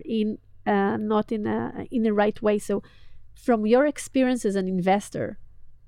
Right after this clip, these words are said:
how do you, uh, address those situations?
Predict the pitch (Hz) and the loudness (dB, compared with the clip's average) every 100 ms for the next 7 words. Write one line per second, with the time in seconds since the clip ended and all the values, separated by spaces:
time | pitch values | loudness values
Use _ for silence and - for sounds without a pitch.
0 | - 208 208 254 262 254 240 226 214 - | -6 2 2 4 2 4 6 6 4 2
1 | 202 - 185 220 185 - - 180 185 - | -2 -4 0 2 2 -4 -6 -4 -4 -6
2 | 185 - - - - - - - | -8 -4 -4 -4 -8 -12 -14 -18